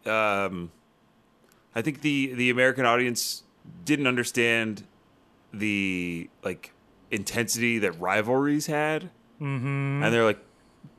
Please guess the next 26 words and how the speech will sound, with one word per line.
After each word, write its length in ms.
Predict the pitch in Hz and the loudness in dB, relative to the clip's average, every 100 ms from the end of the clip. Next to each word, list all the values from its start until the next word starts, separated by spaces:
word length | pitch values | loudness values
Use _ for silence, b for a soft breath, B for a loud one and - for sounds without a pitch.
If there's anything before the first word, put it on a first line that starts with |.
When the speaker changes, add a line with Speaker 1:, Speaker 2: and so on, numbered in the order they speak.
| _ - | _ -6
Speaker 1:
"But 160 | 330 311 | -4 0
they're, 200 | 330 311 - | 0 0 0
they're 140 | 330 | 0
boys 460 | 320 392 359 123 95 | 6 6 6 2 0
and 100 | 123 | -2
they're 80 | 135 | -2
friends. 400 | - 285 147 95 | 0 0 2 0
They 80 | 147 | -2
should 180 | 156 | -2
be 80 | 151 | -2
Speaker 2:
Yeah. 100 | 214 | 2
Speaker 1:
kids 220 | 202 262 - | 2 2 -2
still." 440 | - 110 85 80 - - - - | 0 0 0 -4 -14 -20 -20 -18
It's 80 | - | -10
like, 140 | 87 | -10
"Nah, 460 | 82 73 107 131 104 | -8 -4 0 0 0
man, 300 | 90 104 120 | -2 -4 -2
when 200 | 107 107 | -2 0
you're 140 | 160 | 0
a 40 | 95 | 0
Speaker 2:
No. 60 | |
Speaker 1:
rival, 500 | 101 143 147 110 101 - B B B _ _ | 2 0 2 0 -2 -6 B B B _ _
nothing 560 | 95 95 151 - 123 104 | -8 -2 -2 0 -2 -2
else 240 | 82 76 - | -6 -10 -16
matters." 500 | 78 76 - - | -18 -20 -20 -20
Speaker 2:
Yeah. 80 | 87 | -20